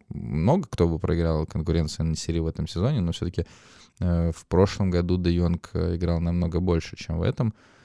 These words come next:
М, есть Малин. Для Малина, мне кажется, это тоже шанс, э, засветить себя и поехать. Вот для него, кстати, хорошо, что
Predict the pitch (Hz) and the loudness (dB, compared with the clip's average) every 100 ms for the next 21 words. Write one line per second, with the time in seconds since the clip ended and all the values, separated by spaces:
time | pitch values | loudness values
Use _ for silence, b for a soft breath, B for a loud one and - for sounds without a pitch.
0 | b _ - - - - 87 90 117 - | b _ -12 -8 -4 -2 4 6 4 0
1 | - 90 104 123 92 85 - 92 87 82 | 2 6 8 8 4 0 -6 -2 0 2
2 | 85 95 101 90 87 82 85 82 - 82 | 6 6 6 2 -2 -2 -4 -4 -4 -4
3 | 80 87 78 - 80 87 - - - 85 | -2 -2 -4 -4 -2 -2 -4 -6 -2 0
4 | 85 85 87 80 - 82 - 85 - 85 | 0 0 -2 -4 -4 -8 -8 -8 -4 2
5 | 85 85 85 82 82 80 80 92 131 - | 4 4 2 0 -2 0 2 2 2 2
6 | 87 90 90 101 123 - 98 - - 92 | 2 4 4 4 2 0 -2 -2 0 0
7 | 92 - 80 - 82 | 2 0 -2 -4 -6